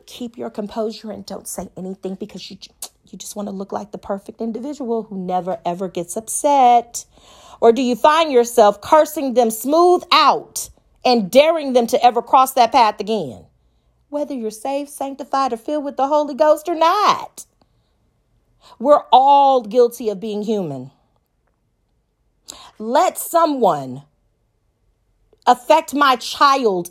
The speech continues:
in the same manner that the way Jada Pinkett Smith responded, I might find myself standing up, walking up, and now I might say something before I throw a blow. That's just me. But at the same token, I can see how that defense could rise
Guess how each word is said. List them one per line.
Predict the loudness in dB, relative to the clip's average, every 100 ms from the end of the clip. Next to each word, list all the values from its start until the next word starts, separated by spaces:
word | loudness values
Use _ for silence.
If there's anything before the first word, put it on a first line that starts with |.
| -2
in | 0
the | 0
same | 0 0 2 2
manner | 2 2
that | 2 2
the | 4
way | 4 4
Jada | 0 4 4 4 -4 _
Pinkett | -2 0 0 -2 -2
Smith | -8 2 2 2
responded, | -2 -4 2 2 2 0 -4 -4 _ _ _ _ _
I | 0 2 0 0
might | -2
find | 2 2 4
myself | 2 0 -2 2 2
standing | 0 -4 -2 0 2
up, | 2
walking | 4 2 2 2 0
up, | 0
and | -2 -8
now | -18 -10 -4
I | 0 0 0
might | 0 0 -2
say | -4 0 2
something | 0 0 -2 0 -6
before | -6 -4 0 2
I | 2
throw | -2 0 2 2
a | 2
blow. | 2 4 4 2 -2 -12 _
That's | 0 0
just | 0 -4
me. | -2 -4 -6 _ _ _ _ _ _ _ _ _ _ _ _
But | 0 0
at | -6
the | -10
same | -4 -2 -2 -4
token, | -2 -2 -2
I | -4 -6
can | -6
see | -10 -4 -4
how | -2 -4 -4
that | -2 -4 -4
defense | -6 -6 -2 -2 -2 -6
could | -8 -6 0
rise | 0 0 -4 -6